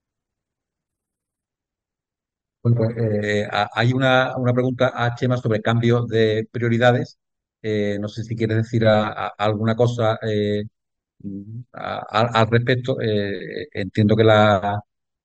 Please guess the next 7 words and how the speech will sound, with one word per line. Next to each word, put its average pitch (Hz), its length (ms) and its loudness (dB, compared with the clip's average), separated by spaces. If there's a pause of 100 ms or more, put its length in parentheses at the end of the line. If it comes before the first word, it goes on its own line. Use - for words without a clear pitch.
(140)
eh, - 340 -4
la 98 140 0
hace 123 160 0
Covadonga 113 500 6
Herrera, 123 440 0
que 123 120 -6
Covadonga, 110 600 -2